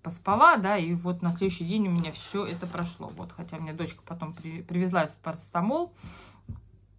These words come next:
А, в общем, это у меня напрямую связано, вот когда я плохо сплю, переутомлюсь,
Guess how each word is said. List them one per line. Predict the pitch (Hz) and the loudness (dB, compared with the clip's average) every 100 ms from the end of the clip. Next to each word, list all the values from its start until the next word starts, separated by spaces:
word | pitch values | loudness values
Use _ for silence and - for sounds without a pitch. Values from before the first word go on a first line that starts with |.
| - - | -20 -4
А, | 175 170 165 | 2 2 2
в | 160 | 0
общем, | 165 - 175 | -2 -2 -2
это | 220 247 | 0 4
у | |
меня | 226 208 | 6 6
напрямую | 185 220 233 190 | 4 6 8 6
связано, | 175 254 330 247 | 4 4 6 4
вот | 180 | 2
когда | 180 175 | 2 2
я | 170 | 2
плохо | 180 175 170 | 0 -2 -6
сплю, | - 202 302 | -6 -2 -2
переутомлюсь, | - 180 156 160 170 233 262 | -2 -4 -4 -4 -2 -2 -4